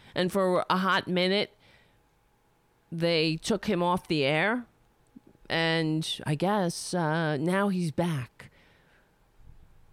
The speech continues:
bemoaning and crying about poor Michael Cohen in jail. Straight, white, rich men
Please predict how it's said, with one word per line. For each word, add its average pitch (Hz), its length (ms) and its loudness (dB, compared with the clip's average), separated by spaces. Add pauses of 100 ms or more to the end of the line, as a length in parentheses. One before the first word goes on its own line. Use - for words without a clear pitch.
(720)
bemoaning 202 1080 2
and 180 180 0
crying 233 640 2
about 180 720 2 (220)
poor 240 400 2
Michael 220 560 0
Cohen 202 760 0 (800)
in 214 240 2
jail. 185 760 2 (1600)
Straight, - 560 -2
white, 214 800 -2 (100)
rich 196 520 -2
men 202 520 2